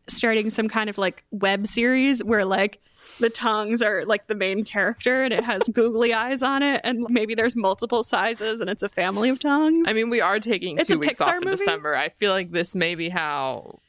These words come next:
Speaker 2: instead of taking the time off, we develop this.
Speaker 1: Somebody come check on me if this comes to fruition, because it means I am not okay.
Speaker 2: I can't wait for the review that's like, "I really wish they would stop talking about the tongs, for Christ's sake.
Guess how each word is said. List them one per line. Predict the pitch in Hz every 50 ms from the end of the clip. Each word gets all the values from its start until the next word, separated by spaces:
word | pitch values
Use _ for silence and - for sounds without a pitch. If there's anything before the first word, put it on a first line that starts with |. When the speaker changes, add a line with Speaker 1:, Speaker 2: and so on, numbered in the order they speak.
| - -
Speaker 2:
instead | - 160 180 - - 214 190
of | 180 180
taking | 214 196 185 185 180 160
the | 160
time | - 185 165 160 165
off, | 196 214 170 151 151 - - - - - _ _ _ _ _ _ _ _ _ - _ _ -
we | 185 175
develop | 175 196 180 185 170 175 - - -
this. | 240 269 262 - - - - _ _ _ _ _ _ _ _ _ _ _ _ - - - - - - - -
Speaker 1:
Somebody | - - 339 311 359 466 508 571 605 523 -
come | - - 359 453 269
check | - - - 247 226 - -
on | 247 226 240 240
me | 226 226 233 226
if | - - 220 -
this | 214 208 220 -
comes | - 240 220 185 208 - -
to | - 247
fruition, | - - 202 196 196 220 - - 214 196 196 202 208 -
because | 233 226 247 247 247
it | 254 269 269
means | 247 240 240 247 240 - -
I | - 214 220 233
am | 226 214 185 196 190
not | 175 185 196 185 -
okay. | - 185 175 180 - 180 180 - -
Speaker 2:
I | 269 262 -
can't | 285 339 269 277
wait | 349 370 349
for | - 415 403
the | 359 359 320
review | 269 240 214 180 190 185 180
that's | 185 185 - 208
like, | 202 185 170 - -
"I | 190 196
really | 185 180 175 196 196 202 196 190
wish | 175 175 185 - -
they | 170 156
would | 156 160 160 -
stop | - - 175 170 165 -
talking | - - 180 160 170 160 156 156
about | 160 151 147 139
the | -
tongs, | - - - 180 165 160 156 160 160 - -
for | - 156 147
Christ's | - - - 180 165 175 180 - -
sake. | - 180 147 151 147 151 - -